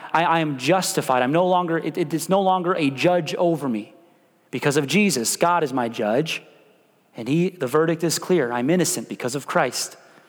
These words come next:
So the penalty of sin is no longer there, and the power of sin, I no longer have to be bound and captive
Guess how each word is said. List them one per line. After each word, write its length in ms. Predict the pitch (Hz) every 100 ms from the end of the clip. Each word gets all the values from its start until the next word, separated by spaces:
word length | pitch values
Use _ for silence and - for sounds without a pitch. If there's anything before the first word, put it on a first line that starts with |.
| _ _ _ _
So 100 | -
the 100 | 135
penalty 420 | 135 240 247 147
of 80 | 139
sin 180 | - 165
is 140 | 139
no 120 | 147 156
longer 300 | 151 139 131
there, 300 | 139 165 170 - - _ _ _ -
and 280 | 151 147 - - - _ _
the 100 | 156
power 640 | 160 - - 240 233 170 147
of 180 | 131
sin, 300 | - 170 165 170
I 220 | 180 226
no 160 | 226 233
longer 400 | 214 214 214 202
have 300 | 165 196 190
to 100 | 190
be 160 | 170 190
bound 580 | 147 214 202 160 156 151
and 200 | 151 143
captive 640 | - 214 214 - 127 135